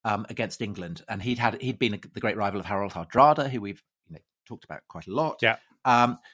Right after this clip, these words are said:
Speaker 1: but the, the other thing he does is he has enormous quantities of children.
Speaker 2: And they all fall out with each other,
Speaker 1: So
Speaker 2: don't
Speaker 1: it's like
Speaker 2: they?
Speaker 1: Edward
Speaker 2: At the
Speaker 1: the third,
Speaker 2: Very much.
Speaker 1: you know, with the kind of delayed aftershock with the Wars of the Roses. This is the Danish equivalent.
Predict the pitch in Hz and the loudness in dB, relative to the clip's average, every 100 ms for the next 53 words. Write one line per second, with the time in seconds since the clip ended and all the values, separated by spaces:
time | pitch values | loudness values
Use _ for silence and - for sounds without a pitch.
0 | _ 147 139 147 127 156 196 190 135 123 | _ 0 0 -2 2 4 4 2 -2 -2
1 | 117 104 104 110 127 123 123 143 135 - | -2 -2 -6 -6 -4 -2 0 0 -2 -4
2 | 123 - 107 104 117 98 90 78 - _ | -8 -8 -10 -10 -8 -8 -8 -14 -16 _
3 | _ _ 120 110 101 - 113 104 107 92 | _ _ 4 6 6 4 0 0 -2 -4
4 | 90 - 85 123 95 135 135 123 110 - | -10 -12 -2 -2 2 4 4 0 -4 0
5 | 120 110 107 - _ _ - 107 95 90 | 2 2 0 -4 _ _ 4 4 4 0
6 | - 113 98 110 113 117 104 123 117 117 | -2 -2 -2 -4 -4 -4 -2 0 2 2
7 | 113 110 - - 120 98 104 101 98 95 | 2 2 0 -6 -6 -6 -6 -6 -6 -6
8 | 104 104 101 - - - - 135 123 120 | -4 -4 -6 -10 -16 -8 -4 -4 -6 -6
9 | 131 123 104 117 - 104 80 78 | -2 -2 -4 -6 -8 -8 -8 -12